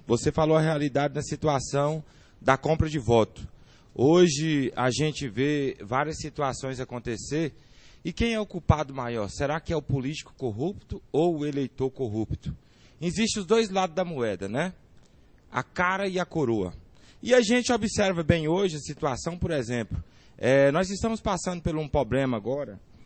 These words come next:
é, do pessoal questionar o uso de diária. Aqui nessa casa, cada vereador ele tem direito de quatro diárias, certo? Essa diária, ele vai pra Brasília ou vai pra Goiânia resolver alguma coisa do município.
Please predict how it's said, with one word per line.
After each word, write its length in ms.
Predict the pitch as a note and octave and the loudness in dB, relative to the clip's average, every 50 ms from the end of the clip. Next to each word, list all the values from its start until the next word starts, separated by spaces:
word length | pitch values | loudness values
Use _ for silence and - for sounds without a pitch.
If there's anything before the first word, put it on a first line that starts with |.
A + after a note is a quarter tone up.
| - - - - - - _ - - | -20 -20 -20 -20 -20 -20 _ -8 0
é, 840 | - A2+ B2 B2 B2+ B2 B2 B2 A#2+ A#2 A2+ G#2+ G2 F2+ D2+ - - - | 2 4 4 6 4 4 4 4 2 2 2 0 0 -2 -4 -6 -10 -14
do 100 | - G#2+ | -16 -10
pessoal 380 | - - F3 E3+ - - F3+ F3 | -4 -2 -2 -2 -2 -4 -6 -4
questionar 600 | - F#3 E3+ - - F3 D#3 D3+ D3 D3+ E3 E3+ | -4 -6 -6 -4 -6 -6 -4 -2 -2 -2 0 -2
o 100 | F3 E3+ | -2 -4
uso 240 | E3 F3 E3 E3 E3+ | -4 -6 -8 -10 -12
de 160 | D3 F#3 F3+ | -12 -12 -10
diária. 560 | D#3 F3+ G3 F#3 C#3 C#3+ D3+ D3 B2+ G2 F2+ - - - - - - - - - - - - - - | -8 -4 -2 0 0 0 0 0 -2 -4 -6 -8 -16 -20 -20 -20 -20 -20 -20 -20 -20 -20 -20 -8 -2
Aqui 280 | - - - - C4+ | -2 0 0 2 2
nessa 280 | B3 C4+ B3+ - - G3+ | 2 2 2 2 0 -2
casa, 400 | - - F3 F3 G3+ G3+ F3 F3 | 0 0 -2 -2 -2 -2 -4 -6
cada 300 | - - F#3 G#3 G3 A3+ | -6 -6 -8 -6 -6 -4
vereador 520 | G3+ G#3 G3+ F3 F3 D3+ C3+ G2+ G2 D3 | -4 -2 -2 -2 -2 -4 -4 -2 -2 -4
ele 80 | E3+ E3+ | -4 -2
tem 140 | - - F3+ | -4 -4 -4
direito 280 | E3+ E3+ E3 E3+ E3 | -4 -4 -2 -4 -4
de 80 | - - | -4 -8
quatro 360 | - - D#3+ E3 F3 - F3+ | -6 -4 -4 -4 -4 -8 -12
diárias, 560 | E3+ E3+ E3+ B2+ A2 A2 A2+ A2+ G#2 F#2 F#2+ G2 - - - - - - _ _ _ _ _ - - - - - _ | -8 -4 -2 -2 -2 -2 -4 -4 -4 -6 -6 -8 -12 -16 -16 -18 -20 -20 _ _ _ _ _ -20 -20 -20 -20 -20 _
certo? 480 | - - - B2 D3+ F3 F3 - - - _ - - - - - | -4 2 6 6 6 6 2 -4 -14 -20 _ -20 -20 -14 -2 4
Essa 340 | C#3+ F#3 A3 - - A#3 | 4 4 4 4 2 0
diária, 640 | F3+ C#3 C3+ C3+ C#3 D#3+ G3 F#3+ D#3+ A#2+ G#2+ F#2 F2+ - - _ _ _ _ - - _ _ _ - | 0 2 4 6 8 8 8 6 6 4 2 0 -2 -6 -18 _ _ _ _ -20 -20 _ _ _ 0
ele 840 | - C#3+ D#3 E3 E3 F3 F#3 F#3+ F#3 F3+ E3+ D#3 C#3 A#2+ G#2+ F#2+ C2+ E2+ | 4 6 6 6 4 2 0 2 2 4 4 2 2 0 -2 -4 -6 -2
vai 160 | B2+ C#3+ D3+ | -2 -2 0
pra 140 | - E3 D#3 | 0 0 2
Brasília 500 | C#3+ D#3 D#3 C#3+ G#2 G2+ C#3+ F3 F3 F#3+ | 4 4 4 4 2 0 0 0 0 0
ou 20 | |
vai 160 | D#3 F3 E3+ | 0 -2 -4
pra 120 | - F3+ F3+ | -4 -4 -4
Goiânia 440 | D#3 E3+ E3 B2+ C3+ D3 - - D#3+ | -2 -2 0 2 2 2 2 0 0
resolver 400 | D3 D#3+ E3+ D3+ E3 D#3 C3 D#3+ | 2 2 2 4 2 4 6 6
alguma 320 | D#3 C#3+ D3 F#3 F#3+ E3+ | 4 4 2 -2 -4 -4
coisa 340 | - - C#3+ D#3 D#3+ D#3+ E3 | 0 0 2 2 2 0 -2
do 140 | D3 D3 E3 | -2 -2 -2
município. 720 | F#3 F#3 F#3+ F#3+ F3+ - - B2+ A2+ - - - - | -2 -2 -4 -6 -6 -4 -4 -4 -4 -4 -6 -10 -10